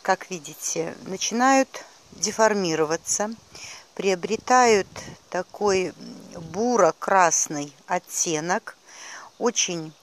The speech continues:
бугристые, выпуклые, если вам хорошо видно. Обратная сторона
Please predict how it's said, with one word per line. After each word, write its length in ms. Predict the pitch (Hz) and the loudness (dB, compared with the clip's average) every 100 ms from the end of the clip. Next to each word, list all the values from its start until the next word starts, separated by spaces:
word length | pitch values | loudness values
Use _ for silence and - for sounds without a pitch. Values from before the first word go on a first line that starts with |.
| _ _ | _ _
бугристые, 920 | 170 175 165 214 247 - - - 165 156 | -10 -8 -6 -2 0 0 0 2 2 2
выпуклые, 1040 | 156 240 247 - - - 180 175 170 165 _ _ _ _ - - - - | 0 -2 -2 -8 -10 -4 0 2 0 -2 _ _ _ _ -20 -20 -14 -6
если 200 | - 180 | -2 0
вам 200 | 180 175 | 0 0
хорошо 520 | - 185 180 - 175 | 0 0 0 -2 -4
видно. 500 | 151 160 151 160 160 - - - - - - - - - - - - - | -6 -8 -8 -10 -12 -14 -14 -12 -10 -12 -14 -20 -18 -10 -8 -8 -10 0
Обратная 600 | 196 233 240 226 208 190 | 2 6 6 6 0 0
сторона 680 | - 202 202 202 185 160 | 2 2 4 4 4 2